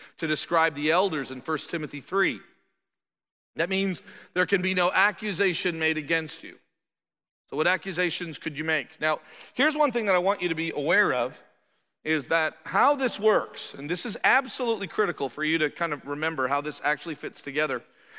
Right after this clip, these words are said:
Um, how many of you have done something bad in your past that really is a, a stain, um, or a kind of a reproach?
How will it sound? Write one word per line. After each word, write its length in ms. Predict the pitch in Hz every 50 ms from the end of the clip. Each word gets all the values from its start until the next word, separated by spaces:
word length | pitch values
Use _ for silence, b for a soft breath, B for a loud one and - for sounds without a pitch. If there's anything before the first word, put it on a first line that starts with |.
| B B -
Um, 420 | 143 151 147 147 143 139 135 113 113
how 100 | 147 175
many 140 | 185 190 185
of 80 | 165 156
you 60 | 175
have 120 | 175 147
done 180 | 131 165 165 165
something 300 | - 190 175 160 156 147
bad 280 | 139 156 156 160 156
in 60 | 160 151
your 100 | 143 139
past 580 | - 175 165 156 147 143 131 - - - -
that 160 | 151 139 135 - _ -
really 360 | 156 151 156 151 147 135 123
is 240 | - 147 135 - - -
a, 200 | 143 139 131 143
a 60 | 127
stain, 640 | - - - - 165 160 165 175 175 185 214 233 220 b b b b b b _
um, 400 | - 135 131 131 127 127 127 131 -
or 240 | 147 147 147 143 143
a 40 | 131
kind 200 | - - 147 143
of 80 | 135
a 40 | 143
reproach? 840 | 143 135 127 - - - 170 170 185 202 208 - - - - -